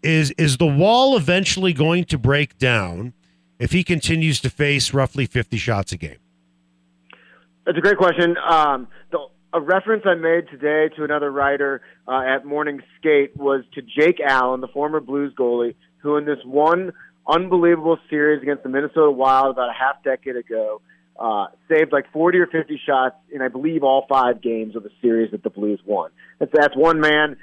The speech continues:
Speaker 2: uh, it's one series, it, it's a different scenario, uh, but Binnington has shown that he can be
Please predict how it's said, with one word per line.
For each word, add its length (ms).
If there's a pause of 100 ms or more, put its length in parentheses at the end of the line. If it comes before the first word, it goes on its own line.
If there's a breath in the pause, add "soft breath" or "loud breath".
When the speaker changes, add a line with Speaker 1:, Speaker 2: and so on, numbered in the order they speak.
(200 soft breath)
Speaker 2:
uh, 160
it's 80
one 260 (100)
series, 440
it, 140
it's 180
a 60
different 420
scenario, 600 (240 loud breath)
uh, 180
but 220
Binnington 460
has 140 (120)
shown 280
that 140
he 120
can 160
be 160